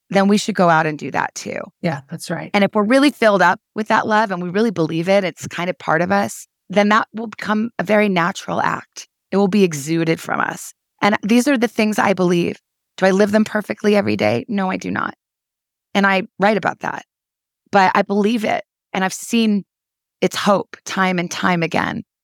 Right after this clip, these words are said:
Speaker 1: And I'm so grateful for it. That's the thing. I was like, "I just have something good to say about God, and I just would like to say it."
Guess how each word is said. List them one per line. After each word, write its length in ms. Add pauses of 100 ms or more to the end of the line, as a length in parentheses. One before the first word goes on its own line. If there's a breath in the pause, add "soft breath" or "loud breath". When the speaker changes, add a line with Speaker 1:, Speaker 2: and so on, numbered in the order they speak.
(300)
Speaker 1:
And 160
I'm 100
so 220
grateful 480
for 240
it. 160 (200)
That's 260
the 100
thing. 400
I 60
was 120
like, 160
"I 140
just 140
have 100
something 260
good 280
to 60
say 220
about 260
God, 360
and 140
I 100
just 240
would 80
like 160
to 80
say 260
it." 80